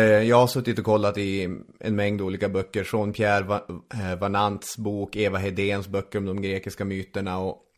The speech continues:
och även suttit och slagit lite grann på Nationalencyklopedin.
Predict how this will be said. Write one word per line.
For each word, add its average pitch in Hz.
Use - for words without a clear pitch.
och 101
även 95
suttit 95
och 95
slagit 95
lite 87
grann 87
på 85
Nationalencyklopedin. 95